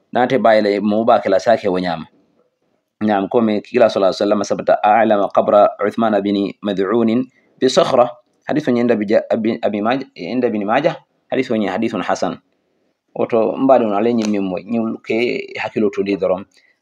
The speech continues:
Eh, Allah subhanahu wa ta'ala ko, "الذين يبخلون يأمرون الناس بالبخل ويكتمون ما آتاهم الله من فضله." Eh, Sa'id bin Jubair ako, "هذا في كتمان العلم." Nyimbe londo nuku abe olto. Ka londo nuku molo ma eke baba yalon ko. To nyabe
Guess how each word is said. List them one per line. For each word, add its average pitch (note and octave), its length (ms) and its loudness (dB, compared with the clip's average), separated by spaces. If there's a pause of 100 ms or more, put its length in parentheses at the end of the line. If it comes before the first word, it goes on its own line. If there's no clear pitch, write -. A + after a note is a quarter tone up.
Eh, G2 140 2
Allah A2+ 180 4
subhanahu A#2 340 -4
wa G2+ 40 0
ta'ala G2+ 320 2
ko, G#2 80 2
"الذين G2+ 220 0 (100)
يبخلون A2 320 -2
يأمرون D3 320 0
الناس C#3+ 260 0
بالبخل C3 480 -2
ويكتمون C#3 480 0
ما D#3+ 220 2
آتاهم C#3 260 2
الله A#2 240 2
من G#2+ 140 -2
فضله." G2+ 340 0 (480)
Eh, G#2 460 2
Sa'id - 340 0
bin B2+ 140 0
Jubair A#2 320 2
ako, A#2 400 0 (320)
"هذا B2+ 260 4
في B2 160 2
كتمان F3 380 4
العلم." A#2 320 2
Nyimbe C#3 480 4 (160)
londo C#3+ 420 6
nuku A#2 460 2
abe G2 160 2
olto. G2 320 0
Ka - 80 -4
londo A#2+ 320 2
nuku G#2+ 240 -4
molo G2 320 0
ma G2+ 80 -10
eke G#2+ 240 -2
baba G2 320 0
yalon G#2 320 0
ko. F2 240 -2 (400)
To G#2+ 160 2
nyabe B2 480 4